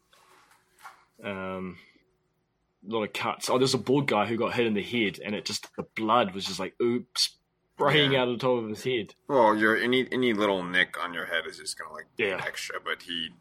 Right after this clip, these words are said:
Speaker 2: he got hit with a, uh, a locker door.
Speaker 1: That's right.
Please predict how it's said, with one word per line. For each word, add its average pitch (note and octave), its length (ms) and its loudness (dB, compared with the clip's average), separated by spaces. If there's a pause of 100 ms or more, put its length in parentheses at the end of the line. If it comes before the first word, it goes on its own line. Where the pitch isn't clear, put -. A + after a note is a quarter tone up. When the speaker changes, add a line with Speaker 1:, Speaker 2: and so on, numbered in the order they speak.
Speaker 2:
he F2+ 100 -14
got F2 180 0
hit - 180 -8
with E2+ 200 -12
a, D#2+ 300 -6
uh, D2 320 -10
a D#2 40 -16
locker D#2 400 -4
door. D#2 400 -2 (1400)
Speaker 1:
That's C3 260 2
right. F#2+ 260 0